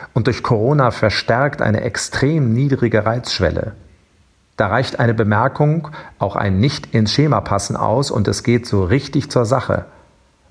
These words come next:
Und zwar in einer Brutalität, die man sich schwer vorstellen kann. Wie von einem anderen Stern. Über Jahre haben sich Extreme entwickelt und Frustrationen aufgestaut.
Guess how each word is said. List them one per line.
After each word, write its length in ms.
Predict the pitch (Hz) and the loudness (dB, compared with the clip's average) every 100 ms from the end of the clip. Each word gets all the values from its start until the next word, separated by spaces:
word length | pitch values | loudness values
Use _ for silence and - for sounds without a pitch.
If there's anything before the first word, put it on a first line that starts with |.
| - | -4
Und 160 | 120 107 | -2 2
zwar 240 | 135 127 | 0 0
in 80 | 127 | 0
einer 240 | 117 117 | 2 2
Brutalität, 880 | 104 104 143 120 107 - 120 160 - | 2 0 0 0 0 2 2 2 0
die 100 | 131 | 0
man 280 | 120 110 110 | 2 2 0
sich 300 | 104 101 - - | 0 -4 -4 -6
schwer 320 | - 123 127 | 0 2 2
vorstellen 560 | - 147 147 95 87 87 | 2 0 0 -2 -2 -2
kann. 260 | 90 73 - - - _ _ _ - | -2 -4 -8 -20 -20 _ _ _ -2
Wie 340 | 113 160 151 - | 2 2 -2 -6
von 200 | - 113 | -6 -2
einem 280 | 107 98 92 - | 0 0 -2 -4
anderen 360 | 123 127 113 | -2 0 0
Stern. 480 | 110 - 120 82 80 - - _ _ _ _ _ _ _ - - - - - | 0 0 0 0 -6 -14 -20 _ _ _ _ _ _ _ -18 -16 -16 -12 0
Über 160 | 135 | 2
Jahre 480 | 123 127 160 123 92 | 4 2 4 2 2
haben 300 | 98 120 131 | 0 0 0
sich 260 | 113 117 - | -2 -2 -4
Extreme 540 | 98 - 127 151 123 | -4 -2 0 2 2
entwickelt 540 | 104 90 113 110 123 | 0 0 0 0 -2
und 180 | - 104 | 0 -4
Frustrationen 880 | - 123 - - 113 - 131 143 110 | 0 -2 -2 -2 -2 0 0 2 0
aufgestaut. 880 | 90 90 - 90 - 85 82 - - | 0 -2 -4 -4 -2 -2 -2 -6 -14